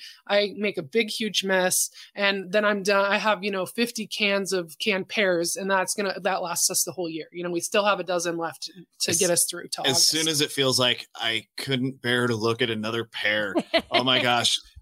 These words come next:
Speaker 2: All we've done for, like, seven days is, is dealing with pears. Then you, then you don't. Then you're done.
Speaker 1: Then you're
Speaker 2: Then
Speaker 1: done.
Speaker 2: they're gone.
Speaker 3: Well,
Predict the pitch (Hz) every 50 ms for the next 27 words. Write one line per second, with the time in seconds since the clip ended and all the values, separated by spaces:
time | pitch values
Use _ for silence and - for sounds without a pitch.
0 | - 113 131 135 139 139 147 143 117 139 135 131 131 127 120 - 131 127 123 127
1 | 123 120 - - - - 123 123 123 127 123 113 120 117 113 117 113 113 113 -
2 | - 117 110 107 - - - - 117 110 104 98 - 117 117 117 120 120 120 117
3 | 117 110 - - 117 113 107 107 104 - - - _ 123 135 139 139 131 123 -
4 | 117 127 127 123 123 110 110 107 101 87 - _ _ _ _ _ - 113 113 110
5 | 101 95 101 98 85 - - 214 214 214 214 202 208 240 262 - 254 240 233 240
6 | 220 220 277 277 269 214 160